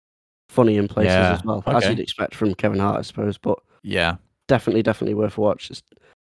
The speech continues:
Speaker 1: it's a bit more, um, it's like a quirkier Boyhood, if you know what I mean. Like, it's, follows the, the, the daughter really well, and it's just, yeah, make it heartwarming, makes you
Speaker 2: Mm-hmm.
Speaker 1: wanna give someone a cuddle, you know?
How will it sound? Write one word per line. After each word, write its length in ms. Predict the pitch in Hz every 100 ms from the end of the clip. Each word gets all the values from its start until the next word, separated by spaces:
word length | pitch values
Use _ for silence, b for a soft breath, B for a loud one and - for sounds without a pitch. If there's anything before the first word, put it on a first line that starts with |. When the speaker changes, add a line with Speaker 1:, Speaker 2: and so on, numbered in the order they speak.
| _
Speaker 1:
it's 140 | 120
a 40 | 123
bit 140 | 151
more, 260 | 123 120 - - _ -
um, 400 | 113 110 107 104 _ _ _ _ _ _ _ _ _ _
it's 80 | 156
like 160 | 139
a 40 | -
quirkier 680 | - 139 127 - 117 113 110 _ _ _ _ _ - -
Boyhood, 400 | 117 101 101 - _ _
if 140 | 117 117
you 60 |
know 60 | 113
what 60 |
I 40 | 95
mean. 160 | 117 117
Like, 160 | 110
it's, 180 | - - - _ _ _ _ _
follows 300 | - 131 110
the, 120 | - 110
the, 160 | 127 110 -
the 80 | -
daughter 340 | 120 113 -
really 200 | 110 104
well, 240 | 101 92 98
and 140 | - - _ _ _ -
it's 100 | -
just, 160 | 127 _ -
yeah, 200 | 107 104 _ _ _ _ _
make 160 | 135 -
it 100 | -
heartwarming, 600 | 139 123 110 107 107 101 -
makes 220 | 117 -
you 100 | 107
Speaker 2:
Mm-hmm. 200 | 107 104 - _ _ -
Speaker 1:
wanna 160 | 120 110
give 120 | 110
someone 180 | 110 104
a 60 |
cuddle, 340 | - 107 101 101
you 60 |
know? 120 | 104